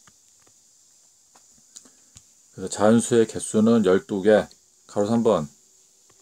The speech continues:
자, 이것도 두 자리 자연수의 개수 구하여라. 두 자리 자연수, 십의 자리, 일의 자리라고. 십의 자리, 일의 자리. 그러면은 십의 자리에 올 수 있는 숫자는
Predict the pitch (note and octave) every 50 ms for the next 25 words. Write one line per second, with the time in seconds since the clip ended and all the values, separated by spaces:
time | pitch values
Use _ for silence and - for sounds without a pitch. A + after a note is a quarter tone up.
0 | _ _ _ _ _ _ _ _ _ _ _ _ _ _ _ _ _ - - G#2+
1 | A2+ C3 E3+ F3 E3+ - E3+ E3 E3 D#3+ C3+ A2 - - B2 B2 D#3 D3+ D3+ D#3
2 | C#3+ - - A2+ B2 C3 B2+ C#3 C#3+ - - G#2+ - - C3 B2 B2 A2+ G#2+ G2
3 | F2 F2+ F#2 F#2 F#2 E2+ D2+ - - _ _ _ _ _ _ - - G#2+ C#3 C#3
4 | C3+ B2+ B2 A2 G2+ - - G2 F#2+ F2+ F2 - - - - E3 D3+ C3+ C3+ A#2
5 | A2+ A2+ B2 A#2 F#2+ E2+ D#2 - _ _ _ _ _ _ _ _ _ _ _ _
6 | _ _ _ _ _ _ _ _ _ _ _ - F3 F3 F3 F3+ F3+ F3 C#3+ C3+
7 | A#2 A2+ B2+ A#2 A#2+ A2+ G2+ F2+ E2 E2 E2+ F2 F2 E2+ D#2+ D#2 D#2 - - B2+
8 | B2 A#2+ G#2+ G#2+ F#2+ F#2 G2 G2 G2 F#2 G2+ F#2 F#2 F2 D#2+ E2 D#2+ D#2+ D#2 -
9 | - G#2+ A#2 A#2 A#2 A2 A2+ C#3 C#3+ A#2+ F2+ D#2 D2+ - _ _ _ _ _ _
10 | _ _ _ _ _ _ - - _ _ _ _ - - - - A#3 G#3 F#3+ G#3+
11 | G#3 G3 G3 - G#2+ G#2 G#2+ A2 C3 C3 C3+ C3+ C3+ C3+ B2+ G#2+ G#2 G#2+ G#2+ G#2+
12 | - - B2+ B2 B2 A#2+ A#2 A#2 A#2 A#2+ A#2 A2+ - - - - A#2+ G#2+ A2+ B2+
13 | B2+ G#2+ E2+ D2